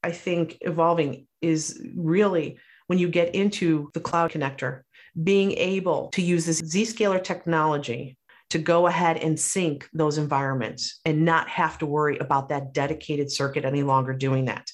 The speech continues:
making sure they're staying real time from an information perspective. Now, when you, when you also look at that cloud instance,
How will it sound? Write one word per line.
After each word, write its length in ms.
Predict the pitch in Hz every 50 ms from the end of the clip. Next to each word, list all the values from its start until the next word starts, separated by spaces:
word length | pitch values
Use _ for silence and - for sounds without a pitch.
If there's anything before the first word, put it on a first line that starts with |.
| _ _ -
making 340 | 170 175 175 175 196 185 175
sure 280 | - - 196 175 170
they're 140 | 165 151 156
staying 460 | 151 - - 165 156 156 156 156 147
real 220 | 147 151 156 165 170
time 640 | 175 - - 165 143 131 127 123 135 135 131 135 - _ _ - - - -
from 100 | - 156
an 100 | 143 -
information 560 | 165 160 156 - 151 147 143 143 - - 139 135
perspective. 520 | - 143 - - 131 131 - 135 135 - - _ _ _ - - -
Now, 240 | - 180 170 151 -
when 100 | 180 185
you, 120 | 196 160
when 140 | 196 190 190
you 120 | 180 180 196
also 280 | 220 254 254 - 202
look 160 | 180 170 170
at 80 | 175 165
that 180 | 156 160 - -
cloud 200 | 165 151 156 208
instance, 600 | 277 277 - - 147 143 156 156 - - -